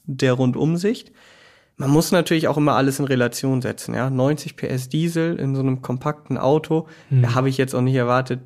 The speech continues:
Speaker 1: dass der irgendwie wirklich hier, ja, gut nach vorne marschiert, sag ich mal. Ich muss ja auch sagen, würde man jetzt vielleicht von mir nicht erwarten, ich fand den Durchzug tatsächlich okay.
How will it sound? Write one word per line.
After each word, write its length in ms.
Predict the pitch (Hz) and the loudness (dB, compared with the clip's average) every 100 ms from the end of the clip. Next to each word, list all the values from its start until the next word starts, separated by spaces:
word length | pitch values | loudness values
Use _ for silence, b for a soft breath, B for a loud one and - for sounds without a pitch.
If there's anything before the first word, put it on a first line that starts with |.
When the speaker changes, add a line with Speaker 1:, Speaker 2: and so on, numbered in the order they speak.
| - | -6
Speaker 1:
dass 240 | 123 127 | -4 -4
der 200 | - 135 | 0 0
irgendwie 680 | - 135 139 135 127 127 131 B B B - | 2 2 2 0 -2 -2 -4 B B B -6
wirklich 320 | 135 135 127 | -4 -4 -6
hier, 500 | - 135 127 127 127 - _ _ _ _ _ _ _ _ _ - - | -2 0 2 0 -4 -20 _ _ _ _ _ _ _ _ _ -20 -10
ja, 220 | - - - _ _ _ _ _ _ | -8 -8 -12 _ _ _ _ _ _
gut 240 | - 190 208 | 0 2 4
nach 180 | 156 | 2
vorne 320 | 135 170 226 175 | 4 6 6 6
marschiert, 540 | 120 117 - 135 160 | 4 2 2 2 2
sag 200 | 143 135 | 2 2
ich 160 | 139 139 | 0 2
mal. 260 | 143 170 220 B B B B B _ _ _ _ - | 2 2 0 B B B B B _ _ _ _ 2
Ich 240 | 196 220 | 2 4
muss 200 | 269 247 | 2 2
ja 120 | 208 | 2
auch 120 | 185 180 | 2 2
sagen, 560 | 185 185 190 190 196 - _ _ _ _ _ _ _ _ _ _ - | 2 2 2 -2 -4 -8 _ _ _ _ _ _ _ _ _ _ 0
würde 220 | 147 185 | 2 2
man 120 | 180 | 0
jetzt 140 | 170 | -2
vielleicht 220 | - 160 156 | -2 -2 0
von 100 | 156 | -2
mir 100 | 156 | 0
nicht 160 | 151 | -2
erwarten, 400 | 139 127 160 240 b b | -2 -2 -2 -6 b b
ich 100 | - | -10
fand 200 | - 165 | -2 0
den 120 | 196 156 | 0 0
Durchzug 540 | 170 202 - 190 - | 0 -2 -6 -6 -4
tatsächlich 580 | 160 147 170 185 175 - | -4 -2 -2 -4 -6 -4
okay. 480 | 185 - 254 202 | -6 -4 -6 -6